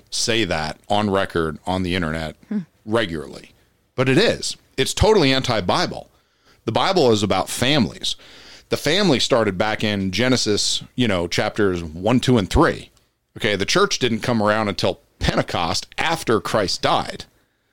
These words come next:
Speaker 1: So the whole book is about families. Families is how Christianity moves forward, not through the church.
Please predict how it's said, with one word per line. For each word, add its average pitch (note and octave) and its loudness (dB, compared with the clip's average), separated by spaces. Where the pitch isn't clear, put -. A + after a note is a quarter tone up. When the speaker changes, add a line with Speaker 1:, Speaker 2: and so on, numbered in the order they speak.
Speaker 1:
So - 0
the B2+ 0
whole G3 4
book C3+ 0
is G2 0
about F#2+ 0
families. B2 -2
Families C#3 2
is G#2 0
how G#2 0
Christianity G#2+ -2
moves G#2+ 0
forward, G#2+ 0
not A#2 0
through A2+ 0
the F2+ -4
church. - -2